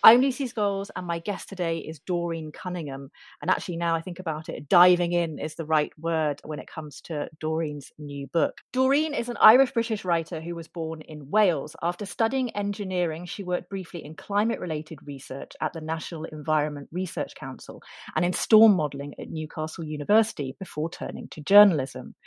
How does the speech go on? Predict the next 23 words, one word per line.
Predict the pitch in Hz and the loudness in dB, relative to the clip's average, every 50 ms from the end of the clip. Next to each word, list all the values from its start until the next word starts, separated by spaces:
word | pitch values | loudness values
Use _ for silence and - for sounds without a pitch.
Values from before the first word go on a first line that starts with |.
| - - - - - - | -20 -20 -18 -16 -8 0
She | - - 220 | 4 6 6
has | 208 - | 8 10
worked | 220 226 254 247 - | 10 10 10 8 6
for | - | 2
the | 214 226 | 0 2
B | - 220 214 208 | 4 4 4 4
B | 208 226 | 4 2
C | 214 - 233 220 | 0 0 0 0
World | 196 185 190 185 175 180 175 | 2 4 4 4 4 4 2
Service | - - 185 160 147 147 156 180 180 - - | -2 -2 -2 0 0 -2 -2 -6 -6 -4 -2
variously | 170 165 160 151 143 147 - - - 139 135 | 0 0 0 0 -2 -4 -8 -10 -10 -8 -8
as | 147 - | -8 -8
an | 147 - | -8 -8
international | 175 165 170 - 170 160 156 151 - - 165 156 160 | -6 -6 -6 -6 -6 -6 -6 -6 -6 -8 -6 -6 -4
news | 160 175 196 220 220 - | 0 2 2 2 2 0
reporter, | 214 - - 180 165 160 - - 160 147 - - | -2 -6 -6 -6 -6 -4 -2 -2 -2 -2 2 2
editor, | 180 185 185 175 - - 156 143 - _ | 4 4 4 2 0 0 -2 -2 -4 _
producer, | - - 165 - 180 175 170 - - 156 - - | -10 -12 -8 -4 -4 -4 -4 -4 -4 -6 -4 -4
and | 151 156 156 | -4 -4 -4
reporter | 151 151 - - 175 165 160 160 - - - - - - | -6 -8 -6 -4 -4 -4 -4 -4 -6 -10 -12 -12 -12 -12
since | - - 151 131 - - - | -12 -12 -10 -10 -10 -12 -12
two | - - 156 151 | -10 -8 -8 -6
thousand. | - 147 139 131 139 - 131 120 - | -4 -4 -4 -4 -6 -8 -10 -12 -12